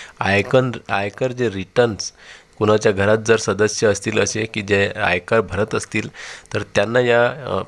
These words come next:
पात्र, या जी योजना आहे स-, लाडकी बहीण योजना, याची पात्रता मिळणार नाही, अशाबद्दलची माहितीसुद्धा भेटत आहे. पण हा जो निकष आहे हा बदललेला नाही आहे. मुळातच हा जो निकष आहे हा सुरुवातपासूनच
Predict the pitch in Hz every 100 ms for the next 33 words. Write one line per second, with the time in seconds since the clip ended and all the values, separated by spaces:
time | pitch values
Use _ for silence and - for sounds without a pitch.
0 | - 92 - 123 120 92 90 98 98 104
1 | 101 92 95 107 113 101 107 104 95 95
2 | 92 98 101 95 92 107 107 95 - -
3 | 95 98 104 95 90 98 113 113 110 127
4 | - - - _ 95 104 101 101 110 104
5 | 110 101 104 113 101 113 120 - - _
6 | 101 98 95 110 98 85 82 - 98 82
7 | 92 113 131 117 117 107 113 113 - -
8 | - 101 101 95 92 92 101 101 101 101
9 | 110 127 107 104 101 104 104 110 104 104
10 | 98 - - - 98 95 87 - - -
11 | - 92 98 131 127 101 98 104 131 -
12 | - 95 98 - 101 104 101 - 98 113
13 | 123 -